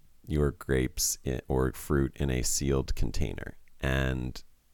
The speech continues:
I should not have used the word sealed because that implies airtight, which you definitely don't wanna do, because if you put fermenting fruit into a s-, airtight container, it will explode. Um, <laughs> so don't do that.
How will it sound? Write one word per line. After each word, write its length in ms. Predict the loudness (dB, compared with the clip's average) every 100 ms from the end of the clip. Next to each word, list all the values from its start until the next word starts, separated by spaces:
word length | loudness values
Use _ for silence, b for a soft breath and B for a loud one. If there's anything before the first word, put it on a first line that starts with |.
| -4
I 100 | 0
should 220 | 0 4
not 160 | 6 8
have 80 | 8
used 200 | 4 4
the 40 |
word 200 | 2 2
sealed 420 | 0 4 6 6
because 240 | 4 0 2
that 180 | 2 2
implies 720 | 0 2 4 4 2 -2 -2 4
airtight, 520 | 6 6 4 4 -2 -8 b b 0
which 320 | 6 6 4
you 80 | 4
definitely 380 | 8 8 6 2
don't 200 | 0 -2
wanna 140 | -4
do, 180 | -2 -2
because 600 | -4 -2 0 2 0 -2 -2
if 220 | -2 0
you 220 | 0 0 -6 -20 -20 0
put 240 | 4 6 4
fermenting 760 | 4 4 4 2 0 0 -2 -4
fruit 420 | -4 2 2 4
into 220 | 2 6 6
a 40 |
s-, 220 | 4 -2 -10 -8 4
airtight 440 | 6 10 12 12
container, 480 | 8 4 6 6 6
it 160 | 6 6
will 140 | 4
explode. 640 | 4 0 -2 -2 -4 -6 -6 2
Um, 480 | 4 6 4 0 6
<laughs> 360 | 10 10 12 10
so 200 | 12 10
don't 320 | 12 12 12
do 160 | 8 8
that. 280 | 8 6